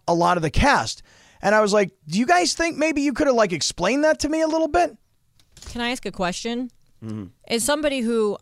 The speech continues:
Speaker 2: I said I would start watching this to see, you know, you said it can stand alone on its own without watching, you know, uh, what's,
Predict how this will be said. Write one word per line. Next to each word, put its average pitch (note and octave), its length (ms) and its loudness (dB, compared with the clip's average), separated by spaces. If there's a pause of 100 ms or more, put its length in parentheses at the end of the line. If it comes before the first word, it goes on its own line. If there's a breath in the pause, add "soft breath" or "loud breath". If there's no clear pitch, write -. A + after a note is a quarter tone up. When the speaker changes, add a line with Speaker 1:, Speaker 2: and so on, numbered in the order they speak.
Speaker 2:
I G3 140 2
said G#3 200 -4
I F#3 100 0
would F3+ 200 -6
start F3+ 280 -4
watching E3+ 400 -6
this - 180 -12
to F3+ 120 -10
see, G3+ 540 -4
you G3+ 100 -4
know, E3+ 140 -2
you F#3 140 -4
said A3+ 140 -4
it G3 140 -8
can A3 180 -2
stand G#3 280 -4
alone F#3+ 180 -2
on F3+ 160 -4
its F#3+ 140 -8
own D#3+ 120 -4
without E3 240 -2
watching, E3+ 580 -4 (260)
you F3 120 -10
know, D3+ 140 -8
uh, D3+ 300 -10
what's, D3+ 320 -14